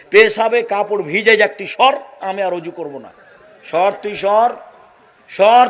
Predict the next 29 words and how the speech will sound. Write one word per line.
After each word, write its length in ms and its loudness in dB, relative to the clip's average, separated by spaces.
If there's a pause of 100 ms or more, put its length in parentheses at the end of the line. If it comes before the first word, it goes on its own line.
(140)
তুই 140 0
আমার 260 2
কাপড় 540 0
পেশাবে 400 0
ভিজে 320 2
যাক, 260 4
তাতে 240 -2
আসে 240 -6
জানে, 220 -8
তুই 180 -16 (100)
সর, 240 -4 (260)
আমি 200 -10
তোর 220 -14
কথা 320 -8
গ্রহণ 360 -12
করব 560 -10
না।" 240 -14 (3250)
যদি 340 2
পানি 420 -8
না 200 -4
থাকে 300 -4
তাহলে 400 -2
ঢেল 420 -2
টিস্যু 340 -14
পেপার, 400 -6 (680)
তবু 340 -2
চল্লিশ 640 -10
কদম 600 -6
নয়, 220 -10